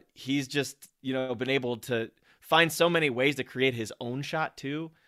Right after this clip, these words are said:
Uh, and that's something that he's done for a while. Uh, but he's got such an array of moves and an amazing balance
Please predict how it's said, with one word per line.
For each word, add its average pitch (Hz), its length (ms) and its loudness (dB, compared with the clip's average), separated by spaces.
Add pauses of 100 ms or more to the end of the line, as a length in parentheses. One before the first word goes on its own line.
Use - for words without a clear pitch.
(240)
Uh, 123 200 -2
and 127 120 -2
that's 143 100 -2
something 143 260 -2
that 131 80 0
he's 127 120 -2
done 123 180 -4
for 127 180 -4
a 123 60 0
while. 127 480 0 (440)
Uh, 117 240 -6
but 123 140 -4
he's 143 120 -2
got 160 160 0
such 151 200 -2
an 147 60 -2
array 123 320 2
of 123 160 0
moves 123 460 -4
and 120 160 -4
an 113 60 -6
amazing 117 680 -4 (440)
balance 135 920 2